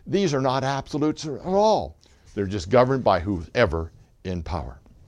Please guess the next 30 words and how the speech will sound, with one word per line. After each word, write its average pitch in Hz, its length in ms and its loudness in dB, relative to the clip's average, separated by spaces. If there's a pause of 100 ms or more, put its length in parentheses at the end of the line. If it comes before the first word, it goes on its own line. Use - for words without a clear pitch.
(920)
Well, 87 120 -8
what 123 160 4
does 123 120 -4
the 123 80 -2
Bible 98 360 2
have 87 240 -6
to 87 80 -12
teach - 320 -6
us 76 260 -10
on 80 220 -6
this 73 180 -8
subject? - 540 -14 (640)
See, - 160 -6
Bible 120 560 0 (100)
does 123 260 0
declare 85 500 -8 (180)
that 92 220 -12
God 82 520 -2
is 95 140 -8
the 101 100 -10
creator 82 480 -4
of 82 220 -14
all 82 280 -4
things 71 580 -12 (420)
and 107 100 -6
that 90 140 -2
he 110 100 -2
sets - 360 -6
the - 120 -10
rules. 71 460 -12